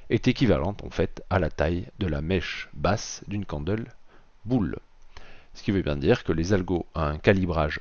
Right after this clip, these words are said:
de volatilité et qui s-, impactent donc directement le prix. Sur ce, je vous souhaite à tous, euh, ben, un bon trading et, euh,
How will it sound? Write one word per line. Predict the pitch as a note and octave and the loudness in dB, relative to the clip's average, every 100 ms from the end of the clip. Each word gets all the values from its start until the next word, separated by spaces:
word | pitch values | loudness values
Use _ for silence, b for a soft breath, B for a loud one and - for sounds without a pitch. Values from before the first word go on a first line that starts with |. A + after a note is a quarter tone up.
| - | -4
de | E2+ | -4
volatilité | D#2+ C#2+ - C#2 - D#2+ C#3+ b b b b - | -2 -4 -6 -10 -4 -2 -2 b b b b 0
et | A2+ | 0
qui | - F2 E2 - - - | 0 -6 -6 -8 -10 -8
s-, | - - - - E2 | -8 -10 -12 -12 -2
impactent | F2 D#2 - - D#2 | 0 4 2 2 -4
donc | C#2+ F2 - - | -6 -8 -10 -4
directement | G#2 G2 F2 D2+ B1 C#2 - - - | 6 6 6 0 -6 -8 -14 -16 0
le | B2 | 2
prix. | - - - - - - - - - - - - - - | 2 -4 -14 -20 -20 -20 -20 -18 -18 -18 -18 -14 -10 -10
Sur | - D3+ | 0 0
ce, | - A#2 A2 B B B B - | 2 0 0 B B B B -6
je | - | 0
vous | B2+ G2 | 0 0
souhaite | - F#2 | -2 0
à | - | -2
tous, | - E2+ - - - | -6 -12 -12 -12 -6
euh, | D#2+ C#2+ A#1 G1+ | -2 0 -2 -4
ben, | D2 D2+ | 0 0
un | C2 | 0
bon | D2 D2+ | 0 0
trading | - D#2 D2+ G2 A#2 - - | 0 -4 -4 -4 -4 -6 0
et, | G2 G2 - - | 4 4 2 -4
euh, | E2+ C#2+ C2+ A#1+ A1+ | 0 2 0 0 -4